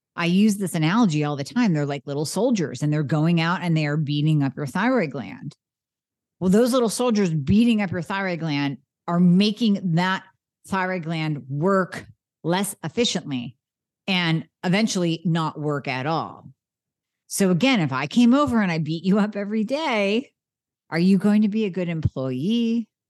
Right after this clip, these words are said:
a good spouse, a good parent, a good friend? Then you're gonna be a little bit sluggish, and you're probably not gonna do your job very well. So the thyroid gland can't be expected to pump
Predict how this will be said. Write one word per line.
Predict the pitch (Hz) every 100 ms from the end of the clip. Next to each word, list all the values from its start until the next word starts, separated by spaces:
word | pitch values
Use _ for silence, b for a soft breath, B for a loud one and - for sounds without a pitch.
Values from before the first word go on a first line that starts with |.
| _ -
a | 139
good | 127 123
spouse, | 135 - 294 285 269 262 247 -
a | 147
good | 139 135
parent, | - 269 262 247 233 226 214
a | 170
good | 127 113 -
friend? | 220 214 202 196 190 B B _
Then | 285
you're | 311
gonna | 349
be | 349
a | 330
little | 294
bit | 240 185
sluggish, | - 175 208 202 - - - - _ _ -
and | 185
you're | 180
probably | 175 190 196 202 190
not | 180 170 127
gonna | 175 160
do | 143
your | 135 139
job | 139 151 131 131
very | 120 - 52
well. | - - - _ _ _ _ _ _ _ _
So | - 196
the | 170
thyroid | 190 233 262 214
gland | 170 160 151
can't | - 208 214 214 _ 160
be | 220 214
expected | 139 - - 175 190 147 135 147
to |
pump | 147 - - 202 190